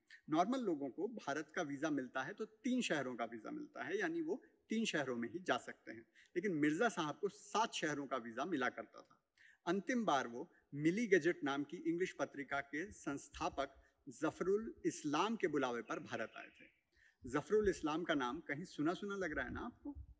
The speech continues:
ये वही जफरुल इस्लाम है जिन्हें दिल्ली सरकार ने दिल्ली अल्पसंख्यक आयोग, हिंदी में बोलें तो माइनॉरिटी कमीशन के अध्यक्ष के रूप में चुना गया था।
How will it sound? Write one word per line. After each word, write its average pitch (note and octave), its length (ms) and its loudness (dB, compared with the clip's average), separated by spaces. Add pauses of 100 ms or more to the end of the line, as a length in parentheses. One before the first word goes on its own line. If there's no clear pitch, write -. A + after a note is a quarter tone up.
(300)
ये C#3+ 100 2
वही C3+ 300 4
जफरुल E3 500 0
इस्लाम D#3 420 2
है B2+ 200 -6 (200)
जिन्हें E3 300 4
दिल्ली D#3+ 260 2
सरकार D#3+ 440 2
ने C#3 160 -2
दिल्ली D3 380 0
अल्पसंख्यक C#3+ 600 -4 (160)
आयोग, C#3 400 6 (380)
हिंदी E3 220 8
में G3 120 6
बोलें F#3 220 2
तो G3+ 120 0
माइनॉरिटी D3+ 640 -2
कमीशन D#3 500 -2
के F3+ 120 -6
अध्यक्ष D3+ 640 -6
के F#3+ 140 4
रूप B2+ 240 -2
में B2 100 -2
चुना C#3+ 320 2
गया G#2+ 240 -8
था। - 220 -20